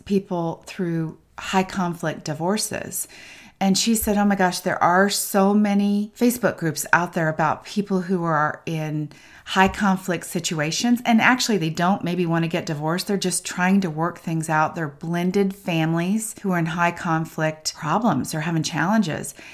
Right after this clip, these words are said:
And the Facebook groups that she was going into, they were all negative. People were complaining. There wasn't anything positive happening there.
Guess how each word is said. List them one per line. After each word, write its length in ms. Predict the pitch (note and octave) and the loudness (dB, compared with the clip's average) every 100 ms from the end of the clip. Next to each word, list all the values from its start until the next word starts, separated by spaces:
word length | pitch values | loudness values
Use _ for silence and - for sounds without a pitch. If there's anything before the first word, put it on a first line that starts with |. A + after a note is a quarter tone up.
| - | -10
And 220 | - G3+ G3 | 2 4 4
the 40 | |
Facebook 440 | G3 A#3+ B3 B3+ | 2 0 2 0
groups 320 | G#3+ F#3+ F#3+ - | 4 2 2 0
that 340 | F3+ F3 E3+ | 2 2 2
she 240 | - G#3+ | 0 2
was 160 | G3+ E3+ | 2 0
going 300 | - F#3+ A3+ | 0 2 4
into, 260 | G#3+ - F#3 | 4 2 -2
they 160 | F#3 | -2
were 120 | F3 | 0
all 140 | C3+ C#4+ | 2 6
negative. 680 | G#3+ D#3+ A3 E3+ B2 - - | 6 4 2 0 -2 -8 -18
People 400 | - A3 A3 A3 | -2 0 2 2
were 180 | G3 D#3+ | 2 -2
complaining. 1040 | D3+ E3 C#3 - G#3+ A3+ A#3 A#3 A3+ A3+ A3 - - - | -4 -4 -6 -2 4 6 6 6 6 4 2 -8 -20 -4
There 120 | G3+ | 0
wasn't 320 | G3 A#3 C#4 C4+ | 4 4 4 0
anything 480 | G3+ G#3+ G#3+ G3+ E3+ | 2 2 2 0 -2
positive 560 | - E3 F#3+ G3+ D#3 C#3 | 0 4 4 2 -4 -4
happening 500 | - G3 G#3+ E3 D#3 | -4 -2 0 0 0
there. 320 | C#3+ C#3+ | -2 -4